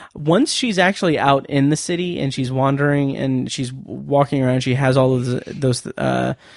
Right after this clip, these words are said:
um, encounters and everything. That's kind of when the movie kind of ramped up for me. But the whole point where she's at home and she has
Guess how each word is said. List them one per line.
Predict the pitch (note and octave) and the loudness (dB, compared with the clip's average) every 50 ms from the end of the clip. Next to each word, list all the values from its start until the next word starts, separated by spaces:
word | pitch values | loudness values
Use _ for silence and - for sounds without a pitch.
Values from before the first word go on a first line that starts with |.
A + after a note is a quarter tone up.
| - - - - _ - | -20 -20 -20 -20 _ -8
um, | - B2+ B2+ B2 A#2+ A#2+ - | -2 0 0 0 0 0 -2
encounters | - C#3 C3 A#2 - D#3+ C#3+ D3 D#3+ D#3+ D#3+ E3+ | -2 -2 -2 -2 0 0 2 2 2 2 2 2
and | F3 | 0
everything. | E3+ E3+ F#3 - F#3 E3 C#3+ C3 | 0 0 0 0 0 -2 0 0
That's | C#3 D3 D#3 G3 - - - | 0 2 2 0 0 -2 -8
kind | - F#3+ F3 F3 | -4 -2 0 0
of | F3+ D#3+ | 0 0
when | D#3+ E3 D#3+ | 2 2 2
the | D3 | 2
movie | C#3 C#3 C#3 C#3+ C#3+ | 2 2 0 0 -2
kind | - D#3+ D3+ C#3 | -2 -2 -2 -2
of | C3 C#3 | -2 -2
ramped | C#3+ C#3 C3+ - C3 | -2 -2 -2 -2 -2
up | B2+ C3 | -4 -4
for | - - F3+ F#3 | -4 -4 -2 0
me. | G3 G#3 A#3 - - - - - - - _ - | 0 0 -2 -4 -8 -18 -20 -20 -20 -18 _ -6
But | E3 D#3+ | -2 0
the | F3 F3 | 0 0
whole | F3 A3 C4 C4+ C4+ A#3+ _ _ _ _ _ | 2 4 4 4 2 0 _ _ _ _ _
point | - - F#3+ F#3+ G3 G3 G3 F3+ - - _ _ _ _ _ | -6 -2 0 2 2 2 2 0 -2 -6 _ _ _ _ _
where | - D3 D3 D3 C#3+ | -6 -2 0 0 0
she's | - - F#3+ E3 E3 | 0 -2 0 0 0
at | D3 C3 | 0 0
home | D3 D3+ D3+ D#3 D#3 D#3 D3+ | 0 0 2 2 2 2 2
and | C#3 C3 B2 | 2 0 -2
she | - - C3+ C#3 | -2 -2 -4 -2
has | C#3+ D3+ C#3 C#3+ C#3 C3+ C3 B2+ - | -2 0 0 2 2 0 0 -4 -8